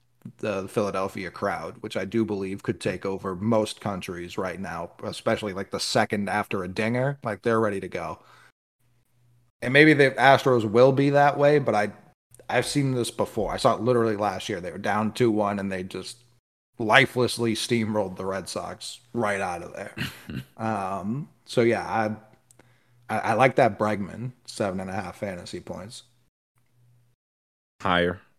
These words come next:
Speaker 1: Yeah, higher.
Speaker 2: I'll t-, okay, I'll take that with you. Um, I wanna add, let me add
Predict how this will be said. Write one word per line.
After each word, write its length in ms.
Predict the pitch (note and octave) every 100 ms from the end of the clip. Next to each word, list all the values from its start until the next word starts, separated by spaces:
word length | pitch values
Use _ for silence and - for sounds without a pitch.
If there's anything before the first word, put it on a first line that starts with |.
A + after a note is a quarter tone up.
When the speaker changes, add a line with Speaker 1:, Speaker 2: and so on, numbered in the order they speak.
| _ _ _ _ -
Speaker 1:
Yeah, 220 | A#2 E2+
higher. 400 | G2+ E2 F#2+ B2 _ _ _ _ _ _ _ -
Speaker 2:
I'll 100 | D#3
t-, 140 | -
okay, 240 | F3 E3+ D3 -
I'll 140 | B2
take 240 | C3 A#2 A#2+
that 160 | G#2
with 220 | F#2+ G2
you. 140 | G#2 A2 C3 -
Um, 680 | F#2+ F#2+ F#2 F#2 F2+ F2+ - _ _ _ _ _ _ _ _ _ _ _ _ _ _ _ _
I 40 | -
wanna 180 | C3 A2 -
add, 220 | - G2
let 80 | -
me 180 | - - -
add 400 | - C#2+ C2 G1+